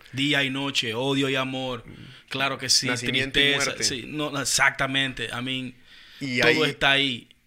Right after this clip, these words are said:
Speaker 2: es, y la, y las polaridades son consecuencia del mismo efecto.
Speaker 1: Hasta matemáticamente, negativo, positivo, ¿me entiendes? Lo femenino, masculino, I mean.
Speaker 2: Son consecuencia del mismo efecto. Por eso,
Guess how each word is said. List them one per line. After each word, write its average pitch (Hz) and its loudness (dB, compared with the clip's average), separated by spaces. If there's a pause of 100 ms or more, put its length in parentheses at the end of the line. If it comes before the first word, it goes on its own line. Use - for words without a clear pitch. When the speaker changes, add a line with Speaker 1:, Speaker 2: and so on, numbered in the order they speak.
(260)
Speaker 2:
es, - 0
y 143 -6
la, 123 -2
y 151 -10
las 127 -6
polaridades 127 -4
son - -2
consecuencia 135 -8
del 113 -10
mismo 113 -10
efecto. - -2
Speaker 1:
Hasta 139 0
matemáticamente, 139 -4
negativo, 123 -4
positivo, 127 -4
¿me 117 -6
entiendes? 127 -4
Lo 123 -4
femenino, 135 -4
masculino, 135 -6
I - -8
mean. 131 -8
Speaker 2:
Son 139 -2
consecuencia 139 -6
del 127 -2
mismo 120 -6
efecto. 127 -6
Por 113 -4
eso, 127 -6